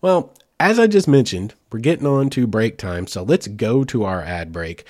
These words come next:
and then we'll come back and let's talk camera stuff. Any of you guys that are photographers, hang around, because we're gonna talk all kinds of stuff, like the technical aspects of what I'm trying to do and what I wanna do, and then we're gonna get into the philosophy of it too. Like, we're just gonna talk about that some tonight, 'cause it does pertain. This is about how you,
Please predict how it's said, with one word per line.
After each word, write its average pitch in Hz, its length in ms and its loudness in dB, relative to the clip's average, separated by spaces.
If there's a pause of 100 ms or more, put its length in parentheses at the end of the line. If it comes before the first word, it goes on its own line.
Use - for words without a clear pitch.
(300)
and 156 140 2
then 180 100 4
we'll 175 120 2
come 165 200 0
back 123 300 0
and 110 120 -4
let's 175 140 -4
talk 240 260 -2
camera 127 320 0
stuff. - 380 -10
Any 143 160 4
of 196 140 6
you 196 80 -2
guys 185 260 2
that 170 100 4
are 160 40 2
photographers, 123 680 0
hang 123 260 -4
around, 123 380 2
because 92 300 -6
we're 143 100 0
gonna 170 180 4
talk 110 300 -2
all 131 120 4
kinds 107 380 -6
of 90 80 -10
stuff, - 380 -12
like 98 180 -6
the 92 80 -10
technical 156 480 -2
aspects 127 520 -2
of 90 100 -4
what 104 160 -2
I'm 90 140 -6
trying 104 400 -6
to 127 100 -6
do 135 260 2
and 95 120 -2
what 95 100 -2
I 82 60 -4
wanna 101 300 -4
do, 135 180 -2 (420)
and 147 140 0
then 147 100 4
we're 160 160 4
gonna 233 140 6
get 175 140 4
into 160 200 4
the 92 80 2
philosophy 90 640 -4
of 82 140 -4
it - 100 -18
too. 90 200 -6
Like, 87 180 -10
we're 160 80 0
just 180 100 -6
gonna 117 140 2
talk 98 320 -2
about 85 240 -6
that 90 180 -10
some 98 240 -6
tonight, 90 240 -10
'cause 139 160 2
it 127 140 0
does 196 240 2
pertain. 139 500 -2
This 127 180 -2
is 151 140 2
about 110 260 -2
how - 300 -2
you, 127 180 0